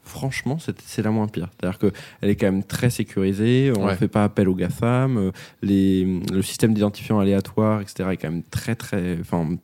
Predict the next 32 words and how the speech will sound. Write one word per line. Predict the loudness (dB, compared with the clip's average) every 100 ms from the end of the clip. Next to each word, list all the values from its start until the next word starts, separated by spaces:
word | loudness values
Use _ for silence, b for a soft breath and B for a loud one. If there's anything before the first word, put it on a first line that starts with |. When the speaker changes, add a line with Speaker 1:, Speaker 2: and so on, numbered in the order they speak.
| _
Speaker 1:
pour | -6
le |
coup, | -6 -8
très | -6
sécurisé. | -8 -8 -8 -6 -2 0 2
Euh, | 0 B B B B -20 -20 -8
franchement, | -6 2 4
il |
n'y | 4
a |
pas | 2
grand-chose | 0 -2 0 0
à |
reprocher | 0 -2 -2 -2
à |
l'application. | -4 -4 -4 -2 -2
Le | -2 -4
protocole | -4 -4 -2 2 2
dit | 2 -2
Robert, | 2 2 4 2 -4 -8
euh, | -10
qui, | -8 -8 -6
euh, | -6 -6
gère | -4 -4
le | -4
truc, | -4 -6 -6 B B B
a | -4
été | -2
développé | 0 2 2
par | 0 0
l'inria, | 2 2 2 2 2 2
euh, | 2 0